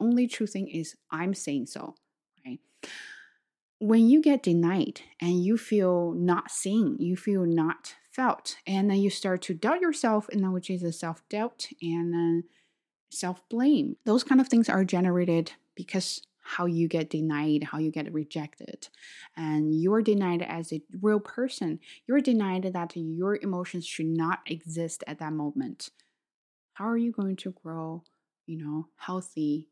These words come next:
or let's say, uh, mentally healthy? Because nobody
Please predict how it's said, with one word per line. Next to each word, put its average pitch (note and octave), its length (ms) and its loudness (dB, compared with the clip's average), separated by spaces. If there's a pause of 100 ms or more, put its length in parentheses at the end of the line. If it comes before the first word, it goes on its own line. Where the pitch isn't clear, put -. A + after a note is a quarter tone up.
(160)
or D3+ 220 -6
let's D3 200 -8
say, D3+ 260 -8 (300)
uh, D#3 260 -4
mentally D#3+ 480 2
healthy? - 480 -8 (420)
Because F3+ 240 -8
nobody A#3+ 840 4